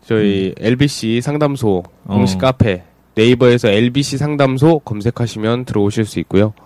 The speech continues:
Speaker 2: 음.
Speaker 1: 그리고 제가 이제 신의 침방울 게시판에 저희가 탐방했던 장소와 음식들
Speaker 2: 음.
Speaker 1: 사진
Speaker 2: 그렇죠.
Speaker 1: 찍어서 올리고 있으니, 예, 봐주시면 감사하겠습니다.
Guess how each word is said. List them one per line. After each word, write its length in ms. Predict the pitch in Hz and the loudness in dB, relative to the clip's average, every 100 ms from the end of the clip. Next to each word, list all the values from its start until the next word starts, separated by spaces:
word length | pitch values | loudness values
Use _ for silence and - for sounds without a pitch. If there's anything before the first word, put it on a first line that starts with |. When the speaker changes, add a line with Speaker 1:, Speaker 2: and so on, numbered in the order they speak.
| - | -20
Speaker 2:
음. 60 | 123 | -16
Speaker 1:
그리고 340 | 113 117 113 110 | -14 -6 -6 -4
제가 460 | 110 101 104 101 | -2 0 2 2
이제 180 | 95 95 | 0 -2
신의 260 | 107 160 156 | -2 0 0
침방울 580 | - 139 107 98 113 139 _ _ | 0 -2 -2 -2 -6 -10 _ _
게시판에 580 | - 110 - 117 95 85 - _ _ | -6 -6 -2 -2 -2 -6 -12 _ _
저희가 200 | - 101 | -2 0
탐방했던 880 | 135 135 143 131 127 113 107 90 80 _ _ | 0 2 2 2 0 0 0 -2 -12 _ _
장소와 840 | 107 107 110 107 95 95 113 131 - | -8 -6 0 2 2 2 0 -2 -8
음식들 420 | 107 98 90 95 85 | -8 -6 -4 -4 -4
Speaker 2:
음. 40 | 92 _ _ _ - | -8 _ _ _ -8
Speaker 1:
사진 240 | 151 151 | -2 -2
Speaker 2:
그렇죠. 60 | 143 | 0
Speaker 1:
찍어서 240 | 135 127 | -2 0
올리고 300 | 107 95 92 | 0 -2 -2
있으니, 400 | 90 - 92 101 104 _ - | -4 -6 -12 -12 -14 _ -18
예, 160 | 85 82 | -14 -10
봐주시면 500 | - 107 104 107 95 | -4 -2 -2 -6 -8
감사하겠습니다. 760 | 90 82 92 82 - 82 82 | -8 -6 -4 -4 -8 -12 -10